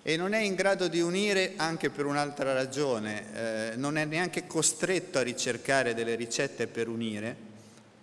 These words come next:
perché, ehm, alla fine rimuove il conflitto sociale.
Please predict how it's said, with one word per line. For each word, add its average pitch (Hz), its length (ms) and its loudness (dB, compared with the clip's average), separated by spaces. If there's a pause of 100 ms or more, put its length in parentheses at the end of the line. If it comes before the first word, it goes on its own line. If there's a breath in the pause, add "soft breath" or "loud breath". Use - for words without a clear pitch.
(260)
perché, 147 1040 2 (880)
ehm, 110 1040 -4
alla 143 240 2
fine 190 680 -2
rimuove 151 760 2
il 139 140 -4
conflitto 131 560 -4
sociale. 101 680 -8